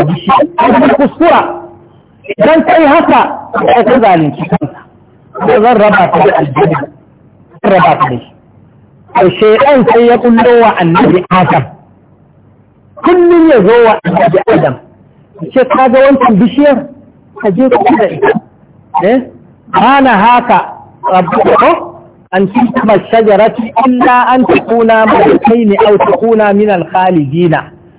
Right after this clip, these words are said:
وقاسمهما إني لكما لمن الناصحين. فلما ذاقا الشجرة بدت لهما سوآتهما وطفقا يخصفان عليهما من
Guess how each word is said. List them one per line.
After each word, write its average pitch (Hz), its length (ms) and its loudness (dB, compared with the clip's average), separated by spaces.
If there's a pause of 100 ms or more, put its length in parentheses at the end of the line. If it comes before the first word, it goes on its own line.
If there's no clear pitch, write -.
(180)
وقاسمهما 277 1300 2
إني 226 360 2
لكما 233 460 0
لمن 208 280 2
الناصحين. 180 800 -2 (480)
فلما 226 480 2
ذاقا 226 400 2
الشجرة 220 720 0
بدت 214 420 0
لهما 226 540 2 (500)
سوآتهما 226 1080 2
وطفقا 220 720 2
يخصفان 220 800 0
عليهما 220 760 0 (320)
من 202 120 0